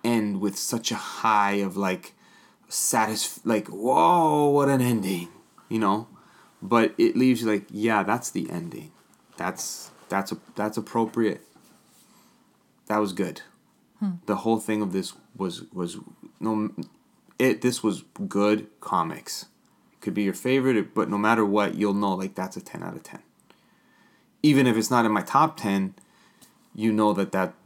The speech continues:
Speaker 1: that book is what it is. And, and another guy who's very good at that, talking a lot, sorry,
Speaker 2: <laughs>
Speaker 1: is, um,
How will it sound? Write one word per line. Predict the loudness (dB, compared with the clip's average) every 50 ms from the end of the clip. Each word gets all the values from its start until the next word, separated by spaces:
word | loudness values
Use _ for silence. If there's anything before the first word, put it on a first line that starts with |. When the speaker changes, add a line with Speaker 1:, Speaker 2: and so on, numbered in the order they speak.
| -20 -14
Speaker 1:
that | -6 -4 -2 -2 -4 -4 -4
book | -4 -4 -4 -4
is | -6 -8
what | -6 -6 -6
it | -6 -6
is. | -6 -6 -6 -6
And, | -6 -6 -6 -4
and | -4 -2 -2
another | 0 0 2 2 2 2
guy | 2 2 2 0
who's | 0 -4 -6 -6 -6 -6
very | -2 2 2 4 4 4 2
good | 2 0 0
at | 0 -2 -4
that, | -6 -6 -6 -8 -10 -14 _ _ _ _ _ _ _ _ _ _
talking | -4 -4 -4 -2 -4 -4
a | -2
lot, | -2 -2 -2 -2 -4 -6
sorry, | -6 -4 -4 -4 -4 -6 -10 -12 -12 -12 -10
Speaker 2:
<laughs> | -10 -6 -2
Speaker 1:
is, | 0 0 2 2 0 2
um, | 2 2 2 2 2 0 -2 -6